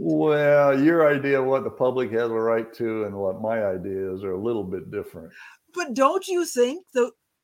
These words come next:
Speaker 2: seriously, folks, you, don't you think that the public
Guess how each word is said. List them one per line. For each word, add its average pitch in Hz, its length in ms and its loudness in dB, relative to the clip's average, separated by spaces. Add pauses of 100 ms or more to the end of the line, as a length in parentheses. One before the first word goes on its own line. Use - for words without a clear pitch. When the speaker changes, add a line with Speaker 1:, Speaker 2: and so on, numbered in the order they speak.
(280)
Speaker 2:
seriously, 302 600 0
folks, 202 340 -8
you, 220 80 -6
don't 233 340 -2
you 277 80 -4
think 247 300 -4
that 214 180 -6
the 190 100 -6
public 214 580 -6